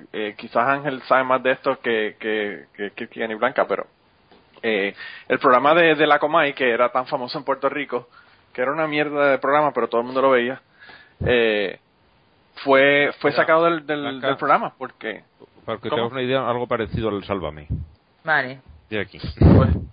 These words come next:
Speaker 1: pues el, el, lo sacaron del, del aire porque hubo una persona que, que lo, lo raptaron y lo mataron y le robaron.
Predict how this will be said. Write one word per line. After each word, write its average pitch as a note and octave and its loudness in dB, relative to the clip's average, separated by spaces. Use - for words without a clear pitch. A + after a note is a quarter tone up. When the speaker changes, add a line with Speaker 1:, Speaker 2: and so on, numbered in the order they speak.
Speaker 1:
pues C#3 0
el, C3+ -2
el, C3 -4
lo C3+ 4
sacaron D3 2
del, G3+ -4
del E3+ 0
aire F#3 2
porque D3+ -4
hubo C3 -4
una D#3+ -2
persona E3+ -2
que, G#2+ -4
que A2 -4
lo, G#2 -2
lo G2 -4
raptaron B2 4
y D#3+ -6
lo D3+ -4
mataron C3+ 2
y A#2+ -6
le A#2+ 2
robaron. B2+ 2